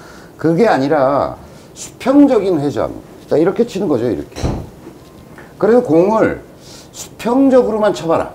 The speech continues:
그러니까 수직 운동을 없애고 한번 쳐봐라라고 하면, 드라이버 같은 걸 가지고 할 때도 물론 이걸 이렇게 칠 수는 없죠. 하지만 거의 이만큼 가더라도 완전히 나는 그냥 수-, 수평적인 힘을 가지고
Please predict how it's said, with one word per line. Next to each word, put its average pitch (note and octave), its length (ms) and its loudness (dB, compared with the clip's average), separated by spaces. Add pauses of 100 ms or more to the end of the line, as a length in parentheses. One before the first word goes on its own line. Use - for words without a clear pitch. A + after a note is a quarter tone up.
그러니까 B2 200 -6
수직 A3+ 320 0
운동을 A3 280 2
없애고 A3+ 400 0
한번 E3+ 180 0
쳐봐라라고 A2+ 560 -4
하면, F#2+ 200 -6
드라이버 E3+ 340 2
같은 B2+ 240 -2
걸 A2 140 -4
가지고 F2+ 260 -8
할 F2+ 140 -8
때도 A2+ 420 -4 (380)
물론 G#3 360 2
이걸 F#3+ 220 2
이렇게 F#3 360 0
칠 G#3+ 140 -6
수는 G#3+ 220 -2
없죠. - 440 -4 (440)
하지만 A3+ 480 -2
거의 G#3 460 0
이만큼 G#3 520 0
가더라도 C#3+ 800 0 (300)
완전히 A#3 580 0
나는 F#3+ 320 2
그냥 F3 180 0
수-, - 220 -14 (360)
수평적인 C#4 640 0
힘을 G#3+ 240 0
가지고 D3+ 420 0